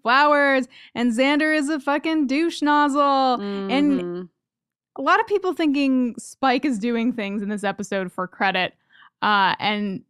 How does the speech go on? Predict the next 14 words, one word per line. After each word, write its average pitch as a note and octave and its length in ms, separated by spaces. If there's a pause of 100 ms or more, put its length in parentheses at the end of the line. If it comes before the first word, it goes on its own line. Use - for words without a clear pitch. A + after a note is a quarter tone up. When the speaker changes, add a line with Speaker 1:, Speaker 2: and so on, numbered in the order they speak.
(520)
Speaker 1:
this A3 260
is G#3+ 140
the G#3+ 80
first G#3 300
occurrence F#3+ 420
of F#3+ 100
that. A3+ 300 (260)
Spike E4+ 480
is E4 140
like, F#4 340 (220)
"Hey, D4+ 180
fuck C4+ 460
you. A3 500 (240)
Speaker 2:
Right. - 240